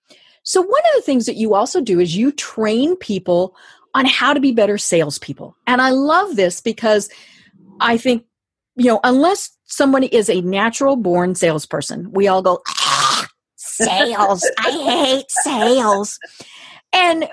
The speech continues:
but of course, if we are in business, e-, especially, you know, many of my, my listeners are entrepreneurs, small business owners, but, you know, some are, are employees. But no matter what, we're in sales all the time, you know, whether it's that we're selling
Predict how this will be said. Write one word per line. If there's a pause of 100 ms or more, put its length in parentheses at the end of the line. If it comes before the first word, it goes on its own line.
but
of
course,
if
we
are
in
business, (460)
e-,
especially,
you
know,
many
of
my,
my
listeners
are
entrepreneurs,
small
business
owners, (280)
but, (120)
you
know,
some
are,
are
employees. (240)
But
no
matter
what, (540)
we're
in
sales
all
the
time,
you
know,
whether
it's
that
we're
selling